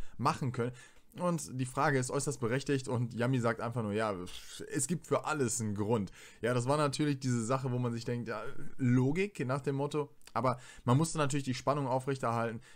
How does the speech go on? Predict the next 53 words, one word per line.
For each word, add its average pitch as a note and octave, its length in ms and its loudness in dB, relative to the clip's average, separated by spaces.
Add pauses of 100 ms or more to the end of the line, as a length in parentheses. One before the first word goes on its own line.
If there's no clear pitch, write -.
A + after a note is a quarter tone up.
Ja, - 180 -2
Asta B2+ 240 0
und A2+ 140 -2
Co. C#3 180 4
mussten D3 640 0
über C#3+ 260 0
sich B2+ 140 -4
hinauswachsen, B2 640 -2
was G#2 140 -4
sie - 160 -8 (220)
alle C3+ 200 2
getan - 300 -8
haben. - 120 -20 (120)
Jeder B2 300 2
Charakter G#2+ 400 -4
hat's G#2+ 160 -4
in G2 240 -4
diesem D#3+ 280 0
Arc B2+ 220 -2
getan A#2 360 -6 (260)
und G#2 100 -6
sie G2+ 120 -4
werden's D3 240 0
in A2+ 100 -4
Zukunft C3 340 -4
auch G#2 80 0
noch B2 160 -2
mehr A#2 140 -2
machen, G#2+ 200 -4
Leute. G#2 280 -2 (480)
Aber A2 260 -2 (160)
hier C#3 240 4
beendet B2 420 0
Yami C3 300 2
das G2+ 180 -2
dann A2+ 140 -4
auch A2+ 200 -6 (120)
mit B2 220 -4 (120)
unglaublich F3+ 640 8
geilen E3+ 280 2
Animationen, C#3+ 520 -4
Leute. B2 140 0
Schon D3 160 -2
wieder, A2 220 -2
muss A#2 200 -4
ich B2+ 100 -4
es B2+ 120 -2
sagen, C3+ 220 -2
ja. B2 260 -4
Und A#2+ 120 -6
die - 60 -2
Animation C3+ 500 -2
von B2 200 -4